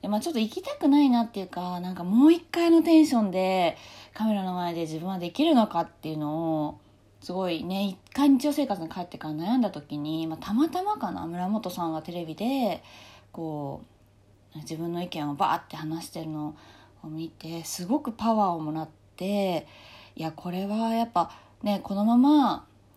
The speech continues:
じゃなくて、私もこう、ちゃんとカメラの前で自分の意見とか、ちゃんと言って、ちゃんと戦わないといけないなって最後まで、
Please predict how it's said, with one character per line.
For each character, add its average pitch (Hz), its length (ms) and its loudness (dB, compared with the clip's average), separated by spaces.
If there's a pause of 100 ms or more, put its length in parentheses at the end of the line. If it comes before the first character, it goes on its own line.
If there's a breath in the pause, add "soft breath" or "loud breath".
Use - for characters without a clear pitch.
じ - 80 -10
ゃ 180 40 -8
な 202 120 -4
く 208 140 -8
て、 269 420 -4 (300)
私 208 360 -8
も 269 300 6
こ 160 240 -6
う、 156 60 -8
ち - 100 -14
ゃ 214 80 -2
ん 233 80 2
と 240 100 -4
カ 269 100 0
メ 269 100 8
ラ 208 80 2
の 170 100 -4
前 156 220 -4
で 202 380 0
自 151 140 -10
分 151 220 -6
の 151 80 -2
意 151 80 -4
見 135 240 -14
と 143 80 -16
か、 151 400 -14 (380 loud breath)
ち - 100 -18
ゃ 170 60 -10
ん 180 40 -12
と - 160 -10
言 185 40 -8
っ - 20 -18
て、 - 280 -12
ち 190 100 -12
ゃ 175 40 -8
ん 196 60 -6
と - 60 -10
戦 214 220 -4 (120)
わ 240 100 4
な 247 140 4
い 226 80 0
と - 80 -8
い 165 80 -4
け 202 120 -4
な 208 120 0
い 220 60 2
な 254 100 4
っ - 20 2
て 190 100 -10
最 170 220 -6
後 156 60 -10
ま 156 120 -6
で、 180 220 -6